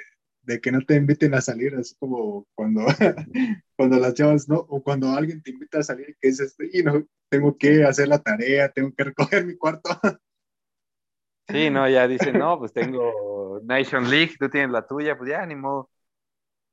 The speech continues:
Speaker 1: <laughs>
Speaker 2: Tristísimo lo que pasa.
Speaker 1: Pero entonces eso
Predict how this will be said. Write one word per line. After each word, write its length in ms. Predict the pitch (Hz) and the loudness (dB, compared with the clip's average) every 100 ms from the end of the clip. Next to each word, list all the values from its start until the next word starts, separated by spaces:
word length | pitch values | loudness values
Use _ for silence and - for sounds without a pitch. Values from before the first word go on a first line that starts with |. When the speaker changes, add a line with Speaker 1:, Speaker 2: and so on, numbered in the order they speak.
| _ | _
Speaker 1:
<laughs> 760 | - - - 196 175 160 170 - _ _ - - _ | -6 -4 0 0 0 -2 -4 -8 _ _ -20 -20 _
Speaker 2:
Tristísimo 640 | 123 113 175 135 131 131 120 | -4 -2 0 -2 0 -2 0
lo 100 | 104 | -2
que 100 | 98 | -4
pasa. 380 | - 113 123 104 - _ _ _ _ 208 _ _ _ _ _ | -4 -4 -4 -6 -10 _ _ _ _ -20 _ _ _ _ _
Speaker 1:
Pero 140 | - 139 | 0 0
entonces 360 | 139 170 175 | 2 0 2
eso 320 | 170 175 196 | -2 2 2